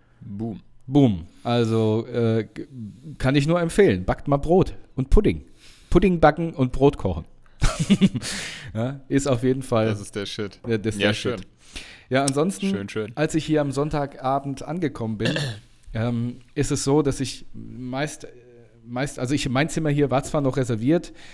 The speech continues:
Speaker 2: aber hier schließt man die Türanlagen immer mit so einem Dongle auf, ne? Also das ist nur so ein Chip, den man dranhält.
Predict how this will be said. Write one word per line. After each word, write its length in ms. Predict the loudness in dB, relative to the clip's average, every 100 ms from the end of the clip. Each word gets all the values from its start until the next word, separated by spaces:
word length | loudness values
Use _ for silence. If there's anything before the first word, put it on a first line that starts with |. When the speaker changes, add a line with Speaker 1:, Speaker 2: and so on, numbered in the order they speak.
| -18 -6
Speaker 2:
aber 160 | -2 0
hier 180 | 0
schließt 340 | 0 0 -2 0
man 180 | 0 0
die 260 | -2 -6
Türanlagen 800 | -2 2 2 2 0 -2 -2 -4
immer 200 | -2 0
mit 120 | 0 -2
so 80 | -4
einem 140 | 2
Dongle 380 | 4 4 2 0
auf, 380 | -4 -6 -10 -4
ne? 200 | 0 2
Also 220 | 0 0
das 180 | -2 -4
ist 100 | -4
nur 120 | -2
so 80 | 0
ein 120 | -2
Chip, 260 | 0 -2 0
den 140 | 0
man 120 | -2
dranhält. 480 | -2 -4 0 0 -2